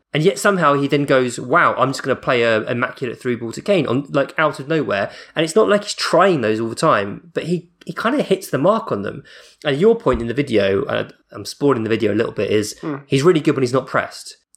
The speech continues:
Speaker 1: And I agree. I
Speaker 2: Yes.
Speaker 1: think, I think he's really good when he's not pressed, but that's when he picks his moments to play the passes. And I think that's a really good sort of,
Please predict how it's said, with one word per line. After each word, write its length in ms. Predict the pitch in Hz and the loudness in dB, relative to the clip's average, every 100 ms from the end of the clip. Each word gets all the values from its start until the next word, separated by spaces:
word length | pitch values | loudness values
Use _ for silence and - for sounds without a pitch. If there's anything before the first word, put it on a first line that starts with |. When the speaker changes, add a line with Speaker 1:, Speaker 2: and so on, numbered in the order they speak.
| - | -4
Speaker 1:
And 120 | 131 | 0
I 40 | |
agree. 380 | 143 175 196 156 | 0 2 4 4
I 40 | 120 | 2
Speaker 2:
Yes. 100 | 113 | 0
Speaker 1:
think, 280 | 143 131 - 147 - | -4 -4 -16 -18 -6
I 80 | 147 | -2
think 160 | 165 139 | 0 0
he's 100 | 139 | -2
really 140 | 139 | 0
good 120 | 135 | 0
when 60 | 123 | 0
he's 80 | 120 | -2
not 140 | 123 | 0
pressed, 320 | 156 113 - | 0 -2 -2
but 240 | 143 127 - _ | -2 -2 -8 _
that's 300 | 180 214 - | -4 -4 -4
when 120 | 165 143 | -4 -4
he 120 | 120 | -6
picks 320 | - - - | -6 -8 -6
his 120 | 113 | -4
moments 300 | 113 110 110 | -2 0 -2
to 60 | - | -10
play 160 | - 92 | -6 -6
the 80 | |
passes. 640 | - 180 180 - - - - _ _ | -2 0 0 -2 -14 -16 -18 _ _
And 100 | 143 | -2
I 60 | 143 | -2
think 180 | 143 202 | 0 0
that's 220 | 208 - | -2 -4
a 40 | 147 | -4
really 360 | 147 147 131 | 0 0 0
good 300 | 120 139 127 | -2 0 0
sort 160 | - 123 | -2 -4
of, 200 | 107 | -6